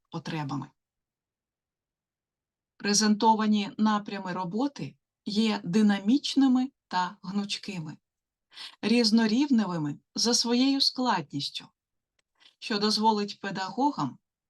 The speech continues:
не витрачаючи зайвих зусиль, складати індивідуальні програми, що передбачають як підготовчу роботу, пропедевтичний рівень, закріплення вже вивченого, знайомого матеріалу,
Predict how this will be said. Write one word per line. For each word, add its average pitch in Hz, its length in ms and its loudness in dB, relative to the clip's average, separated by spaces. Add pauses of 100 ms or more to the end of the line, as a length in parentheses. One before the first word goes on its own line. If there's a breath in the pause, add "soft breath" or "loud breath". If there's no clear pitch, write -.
(160)
не 202 180 -2
витрачаючи 220 800 -4
зайвих 175 440 -2
зусиль, 208 420 -4 (480)
складати 285 880 -2 (260)
індивідуальні 240 800 2
програми, 202 760 -6 (640)
що 196 240 -6
передбачають 202 880 -2
як 269 140 -4
підготовчу 202 800 -6
роботу, 240 540 -6 (480)
пропедевтичний 240 920 -4
рівень, 220 400 -4 (920 loud breath)
закріплення 220 1000 0
вже 240 260 -2
вивченого, 208 920 -6 (160)
знайомого 208 800 0
матеріалу, 233 640 -4